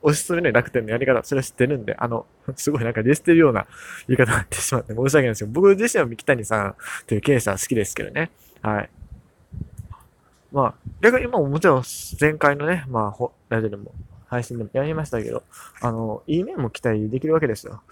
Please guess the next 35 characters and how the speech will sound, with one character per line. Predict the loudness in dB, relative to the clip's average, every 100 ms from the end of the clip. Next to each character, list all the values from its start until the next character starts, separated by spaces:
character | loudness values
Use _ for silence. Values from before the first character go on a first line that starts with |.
| -20 _
田 | -2 0
植 | 0
え |
の | -4
球 | -4 -2
場 | -2
が | -2
も | -4 -6
っ |
と | -6
な | -8
ん | -4
だ | -6
ろ | -6 -14 _ _ _ _ _ _ _ -4
う、 |
あ | -2
の、 | -2 -4
賑 | -4 0
や | 2 2
か | -2
に | -6
な | -6
る | -4
と | -6
か | -4
ね。 | -4 -6 _ _ -4
僕 | 2
だ | 4
っ | 4
て | 4
行 | 4
っ |
た | 2
時、 | 2 -4
ひ-、 | -8